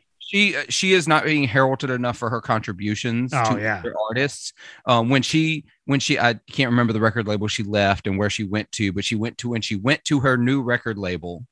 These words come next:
Speaker 2: Yep.
Speaker 1: she leveraged her contract to get more money for streaming,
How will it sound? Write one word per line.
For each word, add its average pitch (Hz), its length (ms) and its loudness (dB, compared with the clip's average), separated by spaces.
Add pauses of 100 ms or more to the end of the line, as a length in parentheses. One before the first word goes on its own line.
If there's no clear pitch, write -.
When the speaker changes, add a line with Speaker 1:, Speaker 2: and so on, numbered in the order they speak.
(280)
Speaker 2:
Yep. 113 200 -4 (180)
Speaker 1:
she 160 560 0 (320)
leveraged 143 840 2
her 147 260 0
contract 127 1040 -2 (360)
to 139 180 2
get 135 400 0
more 135 500 4
money 127 440 0
for 117 200 -6
streaming, 160 720 -2